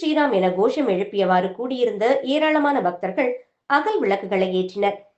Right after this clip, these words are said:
இதனால் கோவில் முழுவதும் அகல் விளக்கு ஜொலித்தது. இதனைத் தொடர்ந்து மலைக்கோட்டையில் மலை தீபம் ஏற்றப்பட்டது. பின்னர் கோவில் அருகே உள்ள கோட்டை குளத்தில் ஜலதீபம் ஏற்றப்பட்டது. இதனையடுத்து கோவில் சொக்கப்பனை கொளுத்தப்பட்டது.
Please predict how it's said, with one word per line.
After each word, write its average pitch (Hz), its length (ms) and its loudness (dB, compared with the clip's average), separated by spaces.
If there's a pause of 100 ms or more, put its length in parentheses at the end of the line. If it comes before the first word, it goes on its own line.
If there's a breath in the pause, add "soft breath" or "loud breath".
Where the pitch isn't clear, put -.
(160)
இதனால் 320 400 2
கோவில் 370 360 2
முழுவதும் 190 540 -2
அகல் 311 280 0
விளக்கு 202 300 -2
ஜொலித்தது. 196 560 -2 (460)
இதனைத் 330 360 0
தொடர்ந்து 185 600 -2 (120)
மலைக்கோட்டையில் 285 760 0
மலை 277 340 2
தீபம் 330 280 -2
ஏற்றப்பட்டது. 202 680 -2 (440)
பின்னர் 339 280 2
கோவில் 359 360 2
அருகே 185 340 0
உள்ள 180 160 0 (220)
கோட்டை 320 360 0
குளத்தில் 185 400 -2 (360)
ஜலதீபம் 359 520 2
ஏற்றப்பட்டது. 190 560 0 (600)
இதனையடுத்து 277 560 2 (180)
கோவில் 302 340 2
சொக்கப்பனை 339 540 0
கொளுத்தப்பட்டது. 190 680 2